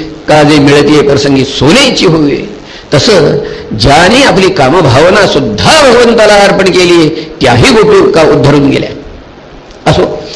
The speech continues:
ह्या सगळ्या गोपिका भगवंताच्या मुरलीचा ध्वनी ऐकून त्या तिकडे धावत निघालेल्या आहेत, भगवंताकडे आलेल्या आहेत ह्या गोपिका. त्यावेळेला भगवंतानी या गोपिकांना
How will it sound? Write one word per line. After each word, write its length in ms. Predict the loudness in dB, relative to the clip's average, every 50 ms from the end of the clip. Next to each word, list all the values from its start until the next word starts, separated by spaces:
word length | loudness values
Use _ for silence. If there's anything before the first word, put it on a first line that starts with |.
| -6 -2
ह्या 140 | -2 0 0
सगळ्या 260 | 0 0 0 0 2
गोपिका 420 | 2 0 0 0 0 0 0 0 0 -2 -6 -10 -14 -6
भगवंताच्या 560 | -4 -2 0 0 0 2 0 0 0 0 0
मुरलीचा 600 | 0 0 2 2 2 0 0 0 0 0 0 0
ध्वनी 280 | 0 0 0 0 0 0
ऐकून 500 | 0 0 -2 0 2 2 2 2 2 2
त्या 340 | 0 -2 -6 -4 -2 -2 0
तिकडे 260 | 0 0 0 0 0
धावत 440 | 0 -2 -2 -2 0 2 2 2 2 2
निघालेल्या 400 | 2 2 2 2 0 0 0 -2
आहेत, 120 | -4 -4 -8 -14 -16 -18 -20 -20 -20 -20 -20 -20 -20 -10 -4
भगवंताकडे 560 | -2 0 2 2 2 2 0 0 0 0 0
आलेल्या 360 | 0 0 0 0 2 2 2 0
आहेत 120 | 0 0
ह्या 120 | 0 0
गोपिका. 420 | 0 0 -2 -2 0 0 0 0 0 -4 -6 -12 -14 -18 -20 -20 -20 -20 -8 -2
त्यावेळेला 540 | 0 2 2 4 2 2 2 2 2 2 0 -4 -8 -10 -6 -4
भगवंतानी 920 | -2 0 2 2 2 2 2 2 2 2 2 2 2 2 2 0 -2 -6 -10 -14 -16 -6 -2 0
या 100 | 0 2
गोपिकांना 840 | 2 0 0 0 -2 -2 0 0 0 0 0 0 0 0 0 -2